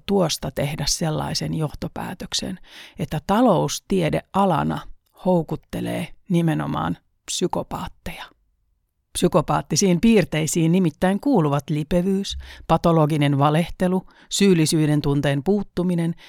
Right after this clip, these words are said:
petkuttaminen, manipulointi ja loismainen elämäntyyli. Hmm, sitä tässä nyt pohdin,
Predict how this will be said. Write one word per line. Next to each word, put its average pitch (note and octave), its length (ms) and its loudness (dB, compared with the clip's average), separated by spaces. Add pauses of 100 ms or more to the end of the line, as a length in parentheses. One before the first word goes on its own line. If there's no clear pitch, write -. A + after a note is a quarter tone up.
(160)
petkuttaminen, F#3 960 2
manipulointi D#3 840 2 (280)
ja C#3+ 160 2
loismainen - 840 0
elämäntyyli. - 880 -6 (640)
Hmm, D#3 440 2 (360)
sitä B3 300 2
tässä D3 320 -2
nyt D#3 240 -4
pohdin, D#3 500 -6